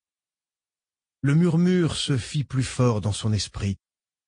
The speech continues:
sifflement aguicheur qui semblait faire partie du plaisir. Les seins de Sheila touchèrent le sol lorsqu'elle se pencha pour tirer sur le maillot de Tony Harrod, avec une frénésie à la fois violente et gracieuse.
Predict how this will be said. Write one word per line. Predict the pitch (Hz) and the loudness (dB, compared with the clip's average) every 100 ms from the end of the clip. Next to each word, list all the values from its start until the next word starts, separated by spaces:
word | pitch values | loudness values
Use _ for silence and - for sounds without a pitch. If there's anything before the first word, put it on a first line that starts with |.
| _ - | _ -8
sifflement | - 165 160 156 160 | -4 -2 0 2 2
aguicheur | 113 104 113 - 170 151 - | 0 -2 -2 0 2 2 -2
qui | - 120 | -8 -6
semblait | 143 135 127 | -2 0 0
faire | 123 92 | -2 -4
partie | - - 101 | -6 -6 -6
du | 90 | -6
plaisir. | 90 98 78 73 57 - _ _ _ _ _ _ _ _ _ _ _ _ _ _ _ _ _ | -4 -4 -4 -8 -14 -20 _ _ _ _ _ _ _ _ _ _ _ _ _ _ _ _ _
Les | 120 135 | -2 -2
seins | - - 170 | 0 0 0
de | 123 110 | 0 0
Sheila | - 135 151 156 | 0 2 2 0
touchèrent | 117 - 107 | -2 -4 -2
le | 95 | -4
sol | - 131 135 143 | -4 -2 0 0
lorsqu'elle | 139 117 - 127 | 0 -2 -2 -4
se | - | -4
pencha | 123 120 113 - 156 | -4 -2 -2 0 -2
pour | 147 139 | -4 -8
tirer | - 123 120 120 | -4 -2 0 -2
sur | - | -2
le | 101 | -2
maillot | 104 107 127 | 0 0 0
de | 98 | -2
Tony | 87 113 113 | -2 0 0
Harrod, | 92 85 104 127 131 - _ _ _ _ - | 0 -2 -2 0 -2 -6 _ _ _ _ -2
avec | 131 127 135 | 0 2 0
une | 135 123 | 0 0
frénésie | - 143 135 117 160 | 0 2 2 2 2
à | |
la | 127 113 | 2 0
fois | - 123 | 0 0
violente | 113 113 113 92 90 | 2 2 2 0 -2
et | 107 | -2
gracieuse. | 95 98 - 82 80 | -2 -2 -4 -8 -10